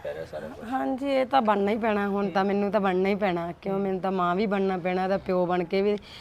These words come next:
Speaker 2: ਇੱਕ ਵਾਰੀ ਵੀ ਇਹ ਚੀਜ਼ ਮੂੰਹ ਚੋਂ ਮੇਰੇ ਮੰਗਦਾ ਨਾ, ਚਾਹੇ ਮੈਂ ਸੌ ਸੂਲੀ ਤੇ ਹੋ ਕੇ ਇਹਨੂੰ ਚੀਜ਼ ਦਿਵਾਵਾਂ, ਵੀ ਇਹ ਐਂ ਨਾ ਸੋਚੇ
Speaker 1: ਹੂੰ।
Speaker 2: ਵੀ ਮੇਰੇ ਪਿਓ ਹੈ ਨੀ ਗਾ ਤੇ ਮੈਨੂੰ ਕਿਸੇ ਚੀਜ਼ ਦਾ ਮਨਾ ਮਿਲਿਆ। ਕੋਲੇ ਬੈਠਾ, ਪੁੱਛੋ ਇਹਨੂੰ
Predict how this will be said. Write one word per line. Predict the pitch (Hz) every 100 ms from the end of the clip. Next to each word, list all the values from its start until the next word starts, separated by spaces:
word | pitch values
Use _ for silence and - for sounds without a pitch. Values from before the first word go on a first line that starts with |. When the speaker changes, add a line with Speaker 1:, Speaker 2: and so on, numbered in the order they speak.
| -
Speaker 2:
ਇੱਕ | 254 254
ਵਾਰੀ | 262 262 277
ਵੀ | 285
ਇਹ | 285
ਚੀਜ਼ | 254 226 220
ਮੂੰਹ | 214 214
ਚੋਂ | 220
ਮੇਰੇ | 254 214
ਮੰਗਦਾ | 214 190 180 175
ਨਾ, | 196 254 - - - 233
ਚਾਹੇ | 214 240
ਮੈਂ | 254 226 214 208 220
ਸੌ | 226 254 277
ਸੂਲੀ | 285 294 277
ਤੇ | 247
ਹੋ | 269 233
ਕੇ | 202 214 208
ਇਹਨੂੰ | 233
ਚੀਜ਼ | 254 233 202
ਦਿਵਾਵਾਂ, | 190 190 175 170 175
ਵੀ | 208
ਇਹ | 254 269 311
ਐਂ | 262
ਨਾ | 262 226
ਸੋਚੇ | 190 175 202 214 214 -
Speaker 1:
ਹੂੰ। | 175 156
Speaker 2:
ਵੀ | 269
ਮੇਰੇ | 277 247 269
ਪਿਓ | - 247 214 214
ਹੈ | 185
ਨੀ | 180 175
ਗਾ | 185 180
ਤੇ | 190
ਮੈਨੂੰ | 208 202 202
ਕਿਸੇ | 190 196
ਚੀਜ਼ | 185 185 175
ਦਾ | 180
ਮਨਾ | 180 208
ਮਿਲਿਆ। | 226 214
ਕੋਲੇ | 226 226 214
ਬੈਠਾ, | 202 185 233
ਪੁੱਛੋ | 240 - 247
ਇਹਨੂੰ | 254 285